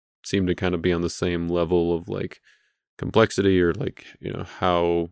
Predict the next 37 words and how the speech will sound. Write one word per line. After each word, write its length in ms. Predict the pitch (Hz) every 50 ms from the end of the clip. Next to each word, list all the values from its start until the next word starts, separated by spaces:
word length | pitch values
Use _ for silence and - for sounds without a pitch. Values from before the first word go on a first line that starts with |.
| _ -
or 80 | 95 90
the 160 | 85 95 101
impact 360 | 104 95 90 98 92 90 -
that 120 | - 90 -
they 120 | 95 90
have 180 | 87 87 85 85
on 120 | 85 82
the 60 | 87
game, 440 | 85 - 87 87 85 85 85 85 80 _ _ _ _ _ _ _ _ _ _ _ - 90
uh, 140 | 92 90 87
I 60 | 90
think 280 | 92 - 87 82 80 -
these 240 | 87 85 85 80 85
ones 300 | 87 85 82 85 82 87
in 140 | 87 87 87
particular 880 | - 87 - - 101 92 - 87 85 85 85 82 85 85 85 85 87 _ 135 139 139 -
are 460 | - 98 92 92 90 92 95 98 92 _ _ _ _ _ _ _ _ _ _ _ _ _ _ _ _ _ _
just, 260 | - 107 - - _
they, 200 | - 113 98 - - -
they 160 | - 95 92
feel 540 | - - - 98 92 87 85 87 87 87 87 90 _ _ -
better. 360 | 90 90 - 50 - 50 95
They 140 | 92 - -
kinda, 220 | - - - 50
like, 160 | 50 50 -
feel 240 | - - 87 85 -
like, 220 | - - - -
Okay, 300 | - - - - 98 92 -
yeah, 140 | 80 95 90
we're 160 | 92 95 - 95
just 220 | 98 - - -
kind 120 | - - 90
of 140 | 92 - _ _ _ _ _ _ _ _ _ _ _ _ _ _ _ _ _ _ _
putting 320 | - 131 110 107 101 95
things, 840 | - - 98 95 92 92 92 90 87 82 - - - - - - _ - - _ _ -
they're, 240 | - 95 95 95
like, 200 | 98 95 92 90